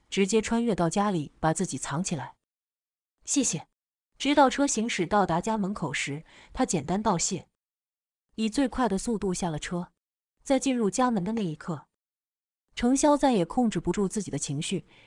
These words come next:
直接坐在地上嚎啕大哭起来。他从没想过自己竟然会有如此狼狈的一天，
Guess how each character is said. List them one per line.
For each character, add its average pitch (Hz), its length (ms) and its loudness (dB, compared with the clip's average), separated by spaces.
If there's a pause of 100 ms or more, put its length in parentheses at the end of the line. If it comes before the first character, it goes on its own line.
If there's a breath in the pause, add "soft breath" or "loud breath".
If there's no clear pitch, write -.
(100)
直 190 160 0
接 226 140 2
坐 220 180 0
在 180 100 0
地 196 160 -2
上 - 300 -2
嚎 170 260 2
啕 180 160 0
大 175 200 0
哭 - 180 -4
起 - 140 -4
来。 - 180 -10 (880)
他 294 140 2
从 262 160 2
没 277 140 2
想 170 240 2
过 180 340 0
自 254 160 -2
己 170 140 -2
竟 233 180 -2
然 185 160 2
会 233 140 0
有 165 120 2
如 156 220 -2
此 - 140 -4
狼 147 200 -4
狈 240 140 0
的 160 80 -2
一 147 100 -4
天， 156 280 -4